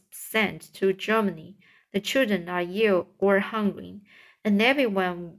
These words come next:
wears old clothes and broken shoes. It's too expensive to repair shoes.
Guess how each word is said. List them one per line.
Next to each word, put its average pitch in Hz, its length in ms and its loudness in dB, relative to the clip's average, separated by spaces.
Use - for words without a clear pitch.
wears 226 540 2
old 202 340 2
clothes 175 580 0
and 190 200 2
broken 190 420 2
shoes. 175 680 -2
It's 214 200 0
too 226 160 0
expensive 208 800 -2
to 196 180 2
repair 190 480 2
shoes. 202 640 -2